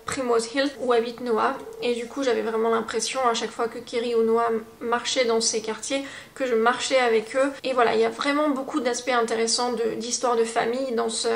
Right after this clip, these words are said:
dans ce roman. Alors après, on pourrait se dire aussi à certains moments... Est-ce que tu n'en fais pas un peu trop ? Je sais pas comment expliquer, mais c'est plus que parfois il y a un peu peut-être de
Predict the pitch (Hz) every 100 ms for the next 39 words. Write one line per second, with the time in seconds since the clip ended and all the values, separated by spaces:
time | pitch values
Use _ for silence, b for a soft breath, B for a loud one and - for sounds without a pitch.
0 | 226 226 B B B 240 262 254 269 254
1 | 254 262 294 240 220 220 226 226 285 277
2 | 277 B B 240 226 240 247 240 226 262
3 | 247 233 269 254 240 220 - 220 220 233
4 | 262 262 B B - 240 269 - 233 220
5 | - - 240 226 254 - - 277 277 -
6 | - 277 311 302 277 277 294 - 226 226
7 | 226 - 311 - - 254 - 277 269 226
8 | 214 247 269 262 262 254 226 226 226